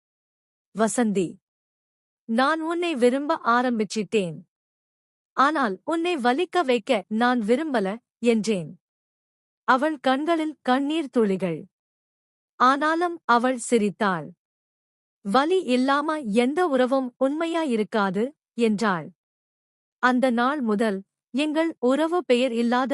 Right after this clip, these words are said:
உறவாக மாறியது. காதல் என்று சொல்லவில்லை. நட்பு என்று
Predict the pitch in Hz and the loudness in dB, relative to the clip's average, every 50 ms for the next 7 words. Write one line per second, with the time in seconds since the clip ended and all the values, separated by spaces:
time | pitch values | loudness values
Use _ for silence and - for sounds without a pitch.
0 | 285 285 - 214 220 233 254 247 262 254 254 - 262 269 240 220 202 196 190 190 | -2 -2 -2 0 0 2 2 2 2 0 0 0 -2 -2 0 0 0 0 0 -2
1 | 185 185 170 180 175 156 - _ _ _ _ _ _ _ _ _ _ _ _ _ | -2 -2 -2 -4 -4 -6 -8 _ _ _ _ _ _ _ _ _ _ _ _ _
2 | _ _ _ _ - 277 262 285 330 330 359 381 370 339 254 240 254 254 254 240 | _ _ _ _ 0 2 2 2 2 2 0 -2 -2 -2 0 2 2 2 2 0
3 | 294 302 269 - 247 226 226 226 214 202 196 190 180 175 165 160 - - _ _ | -4 -6 -2 0 0 0 0 0 0 -2 -2 -2 -2 -4 -4 -6 -8 -14 _ _
4 | _ _ _ _ _ _ _ _ _ _ _ _ _ _ _ - 214 247 269 294 | _ _ _ _ _ _ _ _ _ _ _ _ _ _ _ -2 0 0 0 -2
5 | 262 _ - 359 359 330 262 254 254 247 220 285 | -2 _ -2 0 0 2 2 2 2 2 0 -2